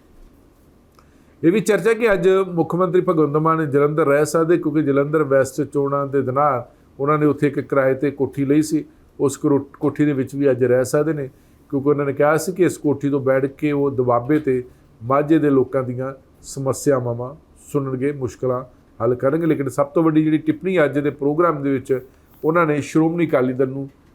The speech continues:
ਬਿਨਾਂ ਨਾਮ ਲਏ ਹੋਏ ਸ਼੍ਰੋਮਣੀ ਅਕਾਲੀ ਦਲ ਲੀਡਰਾਂ ਨੂੰ ਕਰਾਰੇ ਹੱਥੀ ਲਿਆ। ਦੇਖਦੇ ਹਾਂ ਕਿ ਜੋ ਮੁੱਖ ਮੰਤਰੀ ਭਗਵੰਤ ਮਾਨ ਨੇ ਸ਼੍ਰੋਮਣੀ ਅਕਾਲੀ ਦਲ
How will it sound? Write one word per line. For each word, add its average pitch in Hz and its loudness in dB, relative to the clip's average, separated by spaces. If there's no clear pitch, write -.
ਬਿਨਾਂ 175 2
ਨਾਮ 147 0
ਲਏ 151 4
ਹੋਏ 135 2
ਸ਼੍ਰੋਮਣੀ 143 0
ਅਕਾਲੀ 127 2
ਦਲ 127 0
ਲੀਡਰਾਂ 127 0
ਨੂੰ 117 -8
ਕਰਾਰੇ 135 2
ਹੱਥੀ 123 -2
ਲਿਆ। 110 -4
ਦੇਖਦੇ 196 4
ਹਾਂ 254 2
ਕਿ - 0
ਜੋ 202 4
ਮੁੱਖ 185 0
ਮੰਤਰੀ 190 2
ਭਗਵੰਤ 175 0
ਮਾਨ 175 2
ਨੇ 208 0
ਸ਼੍ਰੋਮਣੀ 165 0
ਅਕਾਲੀ 151 0
ਦਲ 147 0